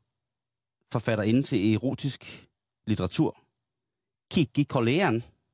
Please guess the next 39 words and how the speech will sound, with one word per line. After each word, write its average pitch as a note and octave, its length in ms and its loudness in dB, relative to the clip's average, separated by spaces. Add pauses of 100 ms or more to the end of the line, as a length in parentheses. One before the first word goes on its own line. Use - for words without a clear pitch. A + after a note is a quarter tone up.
(880)
hun D#3 140 4
var D#3 80 2
ude C#3 140 4
for C3+ 180 0
at B2 80 -2
finde G2+ 420 2 (380)
inspiration G#2 680 -2 (500)
i G#2 160 0
en F2+ 80 -2
gammel F2 280 0
kirke. G#2+ 380 -2 (140)
Jeg G#2+ 120 0
ved G#2 80 0
ikke, F2 120 -6
hvad F#2+ 80 -6
det D#2 80 -10
var E2 80 -6
for - 140 -4
noget F#2 400 0
erotisk F#2+ 480 -8
ting, F#2+ 220 -4
hun G2 120 2
skulle F#2+ 200 -2
lave F#2+ 100 0
der, A2 160 0
men G2 140 0
hun A2 120 2
skulle A#2+ 160 -4
i - 40 2
hvert C3+ 80 2
fald C3 140 0
ud A#2 140 4
og, G#2 260 -2
og G2 120 -4
finde B2 280 2
noget A#2 360 2
i-, G#2 120 2
inspiration A2 540 2
der C3 180 2